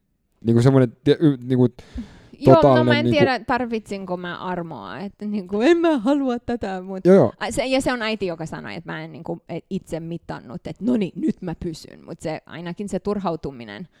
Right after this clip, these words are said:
Speaker 1: Joo.
Speaker 2: laskensi silloin ja se, ne tajus, että okei, nyt hän on niin kuin kärryllä <laughs> ja
Speaker 1: Joo, joo.
Speaker 2: asiat menevät eteenpäin.
Speaker 1: Missä sun vanhemmat oli oppinut ranskaa sitten?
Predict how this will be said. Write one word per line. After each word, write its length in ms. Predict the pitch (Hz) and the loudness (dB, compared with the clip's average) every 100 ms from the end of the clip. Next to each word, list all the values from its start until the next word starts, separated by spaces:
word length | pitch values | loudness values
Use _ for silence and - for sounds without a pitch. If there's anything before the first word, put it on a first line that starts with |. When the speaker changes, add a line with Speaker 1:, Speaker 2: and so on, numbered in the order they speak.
| _ _ - | _ _ -4
Speaker 1:
Joo. 120 | 123 | 0
Speaker 2:
laskensi 500 | 107 - 147 156 156 | 0 0 -10 -10 -12
silloin 540 | - 151 156 123 101 | -10 -10 -10 -10 -12
ja 120 | 110 101 | -12 -12
se, 280 | - 123 - | -10 -12 -10
ne 140 | 165 | -14
tajus, 340 | 156 117 120 - | -10 -10 -10 -12
että 180 | - 175 | -12 -12
okei, 240 | - - | -10 -12
nyt 280 | 73 185 - | -8 -10 -10
hän 220 | 170 151 | -14 -14
on 160 | - 180 | -18 -18
niin 140 | 180 | -20
kuin 220 | - 160 - _ | -14 -14 -14 _
kärryllä 640 | - 95 - 151 - 190 190 | -14 -14 -12 -8 -8 -8 -10
<laughs> 120 | 175 165 | -8 -10
ja 60 | 160 | 4
Speaker 1:
Joo, 140 | 165 165 | 6 8
joo. 120 | 127 - | 4 -2
Speaker 2:
asiat 340 | 185 160 160 - | -10 -10 -10 -12
menevät 440 | 151 135 101 98 - | -16 -14 -14 -14 -14
eteenpäin. 720 | 151 - 92 - - - 214 | -16 -14 -18 -18 -18 -16 -14
Speaker 1:
Missä 220 | - 185 - | -2 -2 0
sun 120 | 220 | -2
vanhemmat 420 | 277 196 113 - | 2 4 2 0
oli 140 | 101 | 0
oppinut 320 | 101 - 104 98 | 0 -2 -6 -4
ranskaa 380 | 95 - - | -6 -8 -10
sitten? 260 | 90 - - | -10 -10 -12